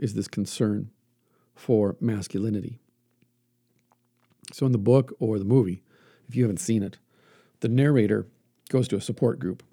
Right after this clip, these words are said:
It's a group meeting for men with testicular cancer named Remaining Men Together,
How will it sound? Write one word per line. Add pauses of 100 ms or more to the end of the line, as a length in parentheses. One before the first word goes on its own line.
(560)
It's
a
group
meeting
for
men
with
testicular
cancer (220)
named (260)
Remaining
Men (220)
Together,